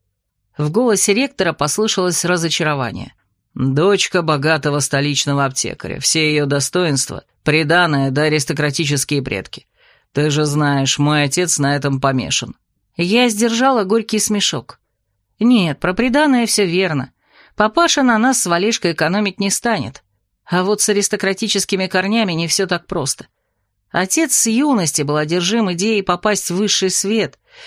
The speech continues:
и когда разбогател, купил родословную за баснословные деньги. Не подкопаешься».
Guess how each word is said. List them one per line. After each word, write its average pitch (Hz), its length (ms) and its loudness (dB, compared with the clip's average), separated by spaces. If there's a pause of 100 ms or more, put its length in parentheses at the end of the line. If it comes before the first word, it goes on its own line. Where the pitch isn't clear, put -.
(160)
и 180 120 -2
когда 233 300 2
разбогател, 220 680 0
купил 233 360 0
родословную 175 720 -2
за 170 140 0
баснословные 202 800 -2
деньги. 185 400 -2 (380)
Не 277 220 4
подкопаешься». 185 800 -2